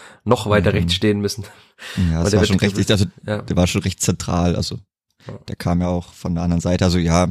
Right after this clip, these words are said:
Speaker 2: ich, keine Ahnung, ich, müsste man den jetzt fragen, was er gedacht hat, aber dann sagt er wahrscheinlich, na ja, keine Ahnung, nicht viel wahrscheinlich, aber
Speaker 1: "Ich weiß es doch auch nicht", wie er
Speaker 2: ich
Speaker 1: meistens
Speaker 2: weiß,
Speaker 1: sagt.
Speaker 2: ja, <laughs> wahrscheinlich, ja, ich weiß es doch auch nicht.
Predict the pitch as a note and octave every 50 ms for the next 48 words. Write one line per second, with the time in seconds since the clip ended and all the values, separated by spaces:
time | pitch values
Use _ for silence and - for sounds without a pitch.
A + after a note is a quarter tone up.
0 | - - - - - - A2+ A#2+ A2+ F2 F#2+ G2+ A2+ G2+ F2 E2 - - F2 F#2
1 | E2+ F2+ F#2+ - - F#2 F2+ F2 F#2 F2+ - - - - F2 F2+ G2 G#2+ F#2+ -
2 | G2 - - - F2+ - - - F2+ - E2+ E2 E2+ E2+ - _ - - - -
3 | - - - F2+ E2+ - - E2+ E2 - - F2 F2 F2 E2+ D#2+ E2 E2+ F2 F2
4 | G#2+ - - C3 G#2+ - - - F2 D#2 E2+ F2 F#2+ F#2 F2 E2+ E2+ E2+ - -
5 | - G2+ A#2 G#2+ F#2 - - F2+ F#2 F#2 F2+ - - F2+ E2+ F2 E2+ - - -
6 | - - - - - G#2+ G2 G2 G2 G2 G#2 - A2+ - - F#2+ E2 - F#2+ G2
7 | G2+ F2 - - _ _ - G2 G2 F#2+ F2+ F#2+ G#2 G2+ - - - F#2 F#2+ -
8 | G2 - G#2+ G2+ B2+ B2+ A2 A2 - - - G#2+ G#2+ F2+ A2+ A2 A2 B2 - -
9 | - - G2+ - - - - - - E2 A2 F#2+ - - G2+ - - - - -
10 | - - E2+ F2 F2+ F2 E2 -